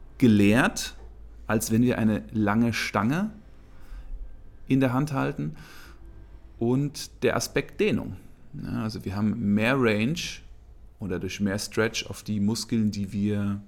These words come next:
treffen wollen, die wir reizen wollen. Und das ist, ähm, same bei mir. Ich fange ein bisschen tiefer an, ich fange bei dreißig Grad an, hat ein bisschen mehr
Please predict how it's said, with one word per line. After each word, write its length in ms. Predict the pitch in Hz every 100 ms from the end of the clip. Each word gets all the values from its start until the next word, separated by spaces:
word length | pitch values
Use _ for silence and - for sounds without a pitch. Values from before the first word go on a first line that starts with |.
| - - - - - - - - - -
treffen 380 | - 147 147 98
wollen, 280 | 90 92 104
die 140 | 101
wir 160 | 98 101
reizen 380 | 117 117 98 87
wollen. 400 | 55 - 104 - - - - - - - -
Und 320 | - 87 87
das 140 | 98 -
ist, 260 | 90 -
ähm, 480 | 95 95 92 92 92 92 - - - - - - - - - - -
same 320 | - 120 117
bei 180 | 107 107
mir. 320 | 104 107 92 - - - - - - -
Ich 140 | -
fange 160 | 160 190
ein 80 |
bisschen 280 | 139 - 127
tiefer 300 | - 220 208
an, 140 | 139 147
ich 100 | -
fange 180 | 127
bei 80 | 110
dreißig 440 | 98 147 202 185 165
Grad 340 | 147 147 139
an, 300 | 135 139 135 - - - - - - - - - - - - - - - -
hat 220 | - 123
ein 80 | 107
bisschen 400 | 117 - 120 110
mehr 500 | 110 110 107 101 -